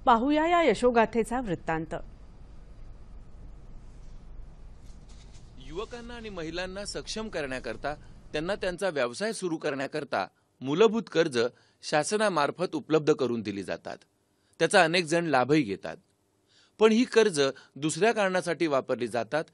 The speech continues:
Speaker 2: त्यातून परतफेड थांबते आणि शासनाचा मुख्य उद्देश साध्य होत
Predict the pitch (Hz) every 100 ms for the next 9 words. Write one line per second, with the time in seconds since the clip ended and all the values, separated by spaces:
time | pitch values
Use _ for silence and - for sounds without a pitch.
0 | _ _ 147 147 202 202 147 170 - 156
1 | - 127 147 151 113 - - _ 135 151
2 | 165 147 180 180 196 180 196 196 151 113
3 | 117 120 - _ - 151 143 127 104